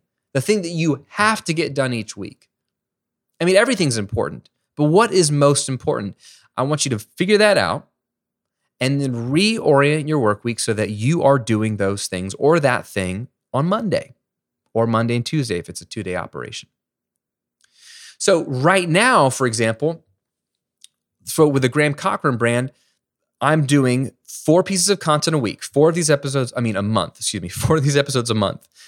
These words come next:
Um, and so I need to get four shot, and some, some months it's five, but I release content on Tuesdays. And so depending on how many Tuesdays there are in the month, I need four or five pieces of content. I batch, I semi-batch my content. So what I do is I shoot two episodes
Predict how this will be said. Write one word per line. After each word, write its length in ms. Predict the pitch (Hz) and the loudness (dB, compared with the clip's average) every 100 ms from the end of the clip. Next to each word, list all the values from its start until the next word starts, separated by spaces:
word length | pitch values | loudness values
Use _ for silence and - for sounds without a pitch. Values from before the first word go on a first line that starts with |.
| - _ | -20 _
Um, 440 | - 110 98 92 87 _ _ - | -2 0 0 -2 -10 _ _ -6
and 100 | 127 | -4
so 460 | - 151 139 139 - _ - | 2 4 4 2 -2 _ -4
I 140 | 135 165 | 0 2
need 180 | 175 | 2
to 60 | 143 | 0
get 180 | 127 - | 0 0
four 240 | - 160 | 2 2
shot, 380 | 156 - 107 - | 2 4 2 2
and 160 | 131 127 | -2 0
some, 300 | 185 175 139 | 0 0 -2
some 120 | 170 | 0
months 200 | 156 143 | 0 -2
it's 120 | 135 | -4
five, 380 | - 104 73 69 _ _ _ _ _ - | 0 0 0 -6 _ _ _ _ _ 2
but 320 | 120 - - _ - | 2 2 -10 _ -4
I 160 | 120 127 | 0 2
release 400 | 123 120 147 170 | 0 0 2 0
content 440 | - 156 147 147 - - | 0 0 0 -6 -8 -8
on 100 | 110 | -6
Tuesdays. 680 | - 220 185 196 190 185 - _ _ - | -2 0 2 4 2 0 -6 _ _ -12
And 100 | 120 | -6
so 240 | - 131 | 2 2
depending 280 | 120 120 139 | 2 -2 -2
on 60 | 123 | 0
how 80 | 151 | 0
many 120 | 165 | -2
Tuesdays 380 | - 156 143 135 | -2 0 0 0
there 100 | 131 | 0
are 40 | |
in 60 | 123 | 2
the 60 | |
month, 360 | 143 202 202 147 _ - | 2 2 0 -8 _ -8
I 40 | |
need 140 | 123 - | -8 -6
four 300 | - 165 170 | -2 -2 0
or 100 | 127 | -2
five 320 | - 120 120 | 0 -2 -2
pieces 260 | - 107 | -10 -10
of 100 | 98 | -10
content. 440 | - 104 87 - - _ - - - | -10 -8 -6 -8 -14 _ -20 -20 -2
I 320 | 135 160 233 | 2 4 2
batch, 640 | 180 117 131 117 113 - - | -2 -2 0 2 2 0 -4
I 60 | 117 | -2
semi-batch 680 | - 151 117 95 85 69 - | 2 2 2 0 -2 -6 -8
my 100 | 95 | -8
content. 440 | - 80 - - | -8 -12 -10 -10
So 120 | - | -4
what 120 | 117 | 2
I 120 | 139 156 | 2 2
do 220 | 131 120 | 0 -2
is 120 | 110 | 2
I 120 | 120 | 0
shoot 420 | 117 - 131 123 - | 0 -2 -4 -6 -8
two 260 | - 139 | -4 0
episodes 720 | 123 117 107 - 101 98 92 | 0 0 -6 -4 -4 -4 -6